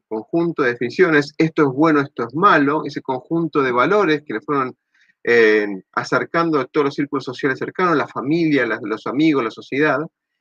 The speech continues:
Y estando en el primer nivel, en el primer punto, del primer pilar, siendo consciente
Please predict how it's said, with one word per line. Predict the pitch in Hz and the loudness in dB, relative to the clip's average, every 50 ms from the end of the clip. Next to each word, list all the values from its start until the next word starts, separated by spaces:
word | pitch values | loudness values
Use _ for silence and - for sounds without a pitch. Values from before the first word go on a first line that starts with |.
| _ _ _ _ _ _ _ _ _ _ _ _ _ _ _ _ | _ _ _ _ _ _ _ _ _ _ _ _ _ _ _ _
Y | 101 101 - - - - - - _ _ _ _ _ _ _ _ _ | -6 -4 -2 -2 -2 -4 -6 -10 _ _ _ _ _ _ _ _ _
estando | - 147 143 - - 240 269 285 277 262 | -6 -6 -4 0 2 2 2 4 2 2
en | 233 | 2
el | 214 180 | 2 2
primer | 165 180 185 202 202 | 2 0 0 0 2
nivel, | 196 190 190 196 196 180 165 156 156 151 - _ _ | 2 4 4 4 4 4 4 2 2 0 -4 _ _
en | - 131 | -2 -2
el | 131 135 - | -2 0 2
primer | 143 147 165 175 170 170 | 2 4 4 4 2 0
punto, | - 165 165 160 - - | -2 -2 -2 0 0 0
del | 131 123 117 | -2 -2 -2
primer | - 135 151 160 156 | 0 0 0 0 2
pilar, | - 151 156 165 147 139 120 - - | 0 2 4 4 4 2 0 -2 -6
siendo | - - - 147 165 180 180 175 - | -14 -6 0 0 0 2 0 -4 -2
consciente | - 139 131 123 127 135 139 - - 185 180 151 123 110 107 - - 110 113 | -2 -2 -2 -2 -2 -6 -8 -8 -2 0 0 0 0 -2 -6 -6 -6 -6 -6